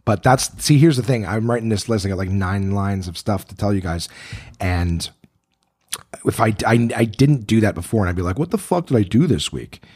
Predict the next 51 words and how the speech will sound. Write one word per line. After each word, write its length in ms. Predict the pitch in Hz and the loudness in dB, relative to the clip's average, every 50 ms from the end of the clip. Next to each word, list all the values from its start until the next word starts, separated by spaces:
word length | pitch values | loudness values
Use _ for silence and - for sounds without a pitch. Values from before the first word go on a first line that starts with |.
| _ _ _ _ _ _ | _ _ _ _ _ _
Right? 200 | - 90 113 101 | 0 0 0 0
And 100 | 101 104 | 0 0
we'd 60 | 101 | 0
be 80 | 110 101 | 0 0
trying 220 | - - 127 110 | 2 2 2 2
to 40 | 104 | 4
remember. 280 | 98 104 117 110 98 | 2 2 2 2 0
So 120 | 90 - 98 | 0 0 0
I 20 | |
started 280 | 95 - - 117 110 101 | 2 2 2 2 2 2
writing 240 | 104 104 101 101 98 | 2 2 2 0 0
down 240 | 104 101 101 101 | 0 0 2 2
the, 180 | 98 95 92 90 | 0 0 0 -2
the 180 | 87 82 92 90 | -4 -6 -8 -8
days 300 | 92 101 98 98 92 92 | -4 -2 -2 -2 -2 -2
of 60 | 90 | -2
the 80 | 95 | -2
week, 420 | 92 101 107 104 107 - - - - _ _ _ _ _ _ - | -2 0 -2 -2 -2 -4 -8 -14 -20 _ _ _ _ _ _ -4
to 100 | - 95 | -4 -2
try 180 | - - 101 95 | 0 0 2 2
to 80 | 95 | 2
be 100 | 90 98 | 0 0
like, 160 | 92 92 98 | 0 0 0
"Okay, 300 | 117 135 - 107 120 113 | 0 0 2 2 2 2
and 200 | 104 85 85 90 | 0 -2 -4 -4
just 200 | 92 98 92 - | -4 -4 -4 -4
on 140 | 90 90 95 | -4 -2 -2
this 160 | 101 110 107 | 0 0 0
day 120 | - 113 101 | 0 0 0
I 20 | |
did 140 | 95 95 85 | 0 0 -2
this," 220 | 92 95 95 - | -2 -2 -2 -2
I, 80 | 92 92 - - - - - | -2 -4 -4 -8 -14 -16 -4
just 160 | - - 196 | -2 0 2
to 40 | - | 4
make 120 | 160 135 113 | 4 4 4
it 60 | 117 | 4
easy 200 | 127 151 151 151 | 4 4 4 4
for 120 | - 101 | 2 0
myself. 400 | 78 71 76 - - 82 82 - | -2 -2 -4 -4 -4 -4 -6 -4
But 120 | - 98 87 | -6 -2 0
then 140 | 107 98 | 0 0
I'd 140 | 95 95 95 | 0 0 -2
sit 160 | - 110 95 | -2 -4 -2
there 100 | - 104 | -2 -2
and 80 | 95 90 | -2 -2
just 140 | 90 85 - | -6 -8 -10
read 280 | 78 78 82 95 107 98 | -8 -4 0 0 0 0
it 120 | 90 82 | -2 -4
and, 300 | 76 87 87 85 80 78 - | -6 -8 -8 -10 -10 -10 -8
and 240 | 82 82 82 80 | -8 -6 -6 -6